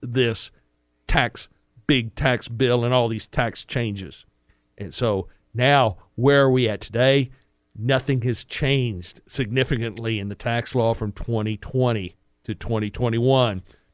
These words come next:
going forward to twenty twenty-two. Still the law, still the same situation. Maybe a good thing in your situation. You know, hey, the rates are the same as they were during the, during the Trump years. You know, this is not a bad deal.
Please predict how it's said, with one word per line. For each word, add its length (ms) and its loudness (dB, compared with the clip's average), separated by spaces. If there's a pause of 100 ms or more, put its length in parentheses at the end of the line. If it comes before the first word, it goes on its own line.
(200)
going 300 2
forward 340 6
to 80 -10
twenty 380 -2
twenty-two. 720 4 (520)
Still 440 -2
the 100 2
law, 440 6 (260)
still 320 -4
the 100 2
same 300 2
situation. 760 2 (640)
Maybe 380 6
a 40 2
good 280 2
thing 220 6
in 100 6
your 160 6
situation. 760 0
You 140 0
know, 220 0
hey, 280 4 (340)
the 100 -8
rates 300 4
are 80 4
the 120 4
same 260 2
as 80 4
they 100 6
were 240 6
during 280 4
the, 180 2 (240)
during 320 4
the 200 2 (220)
Trump 280 6
years. 500 4
You 100 0
know, 140 -2
this 240 0
is 140 -2
not 180 2
a 80 0
bad 680 0 (280)
deal. 500 4